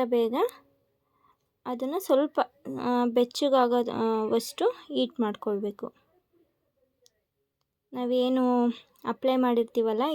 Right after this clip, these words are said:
ಎರಡು ವಿಳೆದೆಲೆಗೂ ಸೇಮ್ ಇದೇ ರೀತಿ ಮಾಡ್ಕೋಬೇಕು. ನೀವು ನೋಡ್ತಾ ಇರ್ಬೋದು ಹೀಟ್ ಮಾಡಿದ್ಮೇಲೆ ಎಲೆ ಯಾವ ರೀತಿ ಆಗಿದೆ ಅಂತ.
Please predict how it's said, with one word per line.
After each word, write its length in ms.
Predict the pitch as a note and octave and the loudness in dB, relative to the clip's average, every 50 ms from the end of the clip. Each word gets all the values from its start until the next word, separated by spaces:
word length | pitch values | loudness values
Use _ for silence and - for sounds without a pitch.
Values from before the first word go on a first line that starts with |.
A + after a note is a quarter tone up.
| C4+ A#3+ A3 | 2 2 2
ಎರಡು 280 | G#3+ A3+ A#3 C#4+ D4+ | 4 4 4 4 4
ವಿಳೆದೆಲೆಗೂ 1000 | C4+ C4 A#3+ A#3 A#3 A3 A3+ A3+ A3 A3 G#3+ G#3+ A3 G#3+ A3 A3 A3+ B3+ E4+ A#4 - - _ _ _ _ _ E3 - - - - - _ - - - - - | 4 2 4 4 2 2 2 0 0 0 0 0 0 0 0 2 2 2 0 -2 -4 -6 _ _ _ _ _ -20 -20 -20 -20 -20 -20 _ -20 -20 -20 -14 -8
ಸೇಮ್ 280 | - C4+ B3+ B3 B3 | -6 -2 -2 0 0
ಇದೇ 260 | B3 A#3 A3+ B3 B3 B3 | 0 0 0 2 2 2
ರೀತಿ 300 | B3+ B3 A#3 - B3 A#3+ | 2 0 -2 -2 -2 -2
ಮಾಡ್ಕೋಬೇಕು. 760 | A#3 A3 G#3 G3+ - - G#3+ G3+ G3+ G#3 F#3+ - - - A3+ B3+ E4 G#4 - - - _ _ - - - - - - - - - - - - _ _ _ _ _ _ _ _ | -2 -2 -2 -4 -6 -6 -8 -6 -4 -6 -8 -6 -6 -4 -2 -2 -2 -4 -6 -10 -18 _ _ -12 -10 -10 -10 -12 -14 -18 -20 -18 -18 -18 -18 _ _ _ _ _ _ _ _
ನೀವು 160 | C#4+ C4 C4 | -8 -6 -4
ನೋಡ್ತಾ 400 | C4 B3+ B3 A#3+ A#3 - - B3 A#3+ | -2 0 0 -2 -2 -4 -4 -4 -2
ಇರ್ಬೋದು 460 | A#3+ A#3+ A3 A#3+ A#3 G#3+ A3 B3+ D#4 | -2 -2 -2 -2 -2 0 0 -2 -2
ಹೀಟ್ 440 | F4+ - - B3 B3+ C4 B3+ - C4+ | -2 -2 -2 -2 -2 -4 -4 -2 -2
ಮಾಡಿದ್ಮೇಲೆ 600 | B3 A#3+ A#3 A#3 A#3 G#3+ A3+ A3+ A3 A3 B3 D#4+ G#4+ A4+ - _ _ _ _ _ - | -2 0 0 -2 -2 -2 -2 -2 -2 -2 -2 -2 -4 -4 -8 _ _ _ _ _ -8
ಎಲೆ 280 | B3 A#3 A#3 A#3 B3 | -6 -4 -2 0 0
ಯಾವ 220 | B3 A3+ G#3+ G#3 G#3+ | 0 0 0 0 0
ರೀತಿ 260 | A#3 A#3 A3+ - B3 | 0 0 0 -2 -2
ಆಗಿದೆ 400 | A#3 A3 A3 G#3+ A3+ G#3+ A3 G#3+ | -2 -2 0 0 0 0 0 -2
ಅಂತ. 240 | G#3+ G3+ G3+ G3+ - | -2 -2 -4 -4 -2